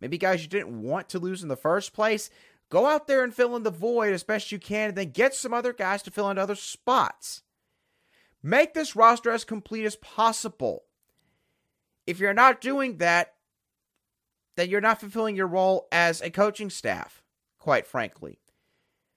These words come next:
Last weekend showed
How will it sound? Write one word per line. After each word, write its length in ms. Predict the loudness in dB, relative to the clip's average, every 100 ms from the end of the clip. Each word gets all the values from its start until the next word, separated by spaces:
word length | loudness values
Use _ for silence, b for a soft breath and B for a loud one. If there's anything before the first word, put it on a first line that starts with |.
| _ _ _ _ _
Last 340 | 4 4 4
weekend 640 | -4 -6 -4 -2 0 0 -6 _ _ _ _ _
showed 640 | -10 2 6 8 6 2